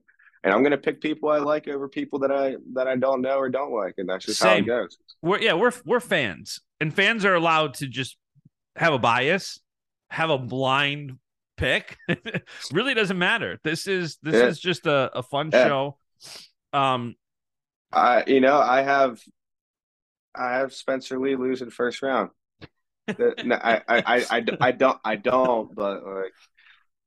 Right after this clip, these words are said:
Speaker 2: And
Speaker 1: you know what
Speaker 2: three
Speaker 1: I mean?
Speaker 2: people just turned off the podcast. <laughs>
Speaker 1: If you don't, if you don't, if you don't like the heat, get out the kitchen. No, but seriously,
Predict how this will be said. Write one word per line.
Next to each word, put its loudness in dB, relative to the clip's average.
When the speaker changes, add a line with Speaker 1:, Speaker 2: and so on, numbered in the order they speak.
Speaker 2:
And 2
Speaker 1:
you 4
know 6
what 6
Speaker 2:
three 6
Speaker 1:
I 6
mean? 4
Speaker 2:
people 4
just -4
turned 2
off 4
the -4
podcast. 0
<laughs> -2
Speaker 1:
If 2
you 6
don't, 6
if 0
you 2
don't, 4
if -12
you -4
don't 2
like 2
the -6
heat, -2
get -6
out -2
the -12
kitchen. -4
No, 4
but 4
seriously, 0